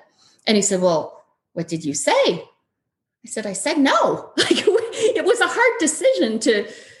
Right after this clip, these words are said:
to give up the consulting in the first place. And he said, "Can you call them back?"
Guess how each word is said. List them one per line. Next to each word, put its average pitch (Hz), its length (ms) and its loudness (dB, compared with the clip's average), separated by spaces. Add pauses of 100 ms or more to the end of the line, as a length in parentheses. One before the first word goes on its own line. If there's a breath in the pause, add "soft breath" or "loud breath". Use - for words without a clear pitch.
(140 loud breath)
to 277 100 2
give 269 160 2
up - 140 0
the 254 80 2
consulting 247 480 2
in 185 100 0
the 190 80 -4
first - 280 -2
place. 180 540 -2
And 247 140 2
he 262 80 4
said, 277 400 -4
"Can 381 300 -2
you 381 120 0
call 311 320 0
them 294 160 2
back?" 339 540 0